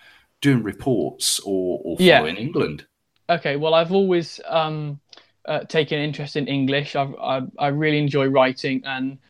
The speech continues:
Speaker 2: obviously being a football fan as well, it, it's, it, I don't think of it as a task really, and I never really did. I got sort of a chore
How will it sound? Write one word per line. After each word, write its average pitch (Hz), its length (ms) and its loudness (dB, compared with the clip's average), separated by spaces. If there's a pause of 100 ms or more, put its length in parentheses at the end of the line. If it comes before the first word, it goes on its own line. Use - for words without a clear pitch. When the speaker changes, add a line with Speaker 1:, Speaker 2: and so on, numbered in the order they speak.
Speaker 2:
obviously 147 640 0 (260)
being 151 200 2
a 147 60 0
football 156 340 2
fan 139 200 2
as 135 140 -2
well, 135 220 4
it, 120 140 -2
it's, - 480 -10
it, 139 280 -6
I 156 80 8
don't 151 240 6
think 156 180 2
of 147 80 2
it 160 100 8
as 143 120 2
a 143 40 2
task 147 580 2
really, 120 220 0
and 131 100 2
I 135 60 2
never 143 220 2
really 139 200 4
did. 131 360 0
I 131 140 -6
got - 240 -2
sort 139 220 2
of 135 80 -4
a 131 40 -4
chore 127 520 2